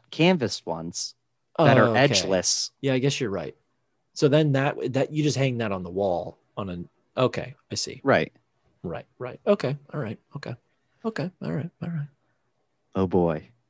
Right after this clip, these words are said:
Speaker 2: I'm excited to see what the final product is.
Speaker 1: I'm kinda nervous because, like I said,
Speaker 2: <clears throat>
Speaker 1: it's, I, we are staking a claim. This is, we are putting a, a, a pinpoint in time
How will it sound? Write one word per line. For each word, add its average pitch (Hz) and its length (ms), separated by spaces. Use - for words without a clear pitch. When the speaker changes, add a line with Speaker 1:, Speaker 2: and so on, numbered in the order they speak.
Speaker 2:
I'm 190 160
excited 123 580
to 101 120
see 107 300
what 98 340
the - 60
final 101 280
product 92 400
is. - 180
Speaker 1:
I'm 185 160
kinda 349 340
nervous 277 480
because, 160 520
like 135 240
I 196 80
said, 180 560
Speaker 2:
<clears throat> - 40
Speaker 1:
it's, - 420
I, 156 340
we 147 240
are 165 160
staking 156 1120
a 135 60
claim. 107 640
This 135 240
is, 139 200
we 139 140
are 131 100
putting 165 440
a, 120 300
a, 107 360
a 95 320
pinpoint 147 840
in 104 220
time 95 600